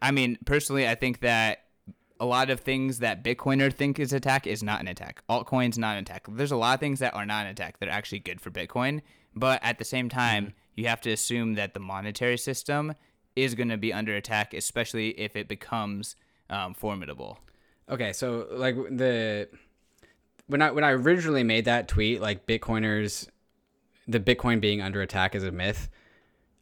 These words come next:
Speaker 2: I'm talking about, like, the big attack, right? Like, the, the J P Morgan, United States government, China attack, where they come in and they buy a bunch of asics and they attack the network and try and bring it down. Like, that has, has not happened.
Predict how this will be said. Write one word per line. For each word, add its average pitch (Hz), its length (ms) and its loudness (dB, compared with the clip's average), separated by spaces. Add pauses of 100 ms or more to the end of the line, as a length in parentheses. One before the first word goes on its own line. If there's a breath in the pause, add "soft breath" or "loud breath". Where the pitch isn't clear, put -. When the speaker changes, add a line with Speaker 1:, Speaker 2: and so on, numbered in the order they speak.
Speaker 2:
I'm 131 120 4
talking 139 300 4
about, 113 180 4
like, 104 160 0
the 104 100 -2
big 98 240 -2
attack, 87 520 -4
right? 87 300 -4 (100)
Like, 95 180 -6
the, 101 160 -2
the 107 240 -4
J 107 240 2
P 110 160 -2
Morgan, 101 500 0
United 95 260 -2
States 98 240 -4
government, 90 440 -6
China 87 360 -4
attack, - 480 -10
where 90 360 -4 (320 loud breath)
they 101 120 0
come 104 240 -2
in 98 200 -2
and 92 120 -6
they 98 80 -6
buy 98 200 2
a 98 60 0
bunch 101 200 -6
of - 80 -10
asics 95 440 -6
and 87 100 -8
they 87 100 -6
attack 90 320 -6
the 95 100 -8
network 92 420 -8
and 87 120 -10
try 85 160 -8
and 85 100 -10
bring 85 140 -10
it 80 100 -12
down. 80 240 -8 (460 soft breath)
Like, 95 120 -4
that 113 180 2
has, 117 320 0
has 117 280 2
not 127 180 8
happened. 107 440 4